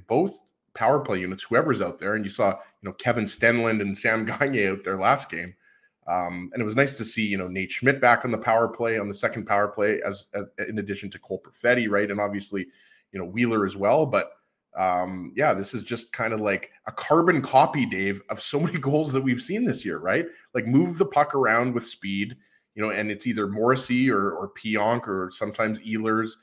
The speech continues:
when he's in the lineup, right? But it, it's obviously been Morrissey for the most part of the season. Um, and then you have traffic in front of the net. So, I mean, it's, it's a formula that, that works really well because you have the skilled players that can execute, right? Like, it looks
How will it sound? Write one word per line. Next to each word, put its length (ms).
when 120
he's 200
in 100
the 60
lineup, 480
right? 240
But 100
it, 80
it's 140
obviously 420
been 200
Morrissey 380
for 100
the 80
most 260
part 160
of 60
the 60
season. 460
Um, 360
and 120
then 120
you 60
have 120
traffic 400
in 80
front 180
of 60
the 60
net. 400
So, 400
I 40
mean, 140
it's, 160
it's 220
a 40
formula 460
that, 260
that 180
works 280
really 260
well 320
because 320
you 80
have 140
the 80
skilled 440
players 500
that 120
can 160
execute, 600
right? 260
Like, 140
it 100
looks 220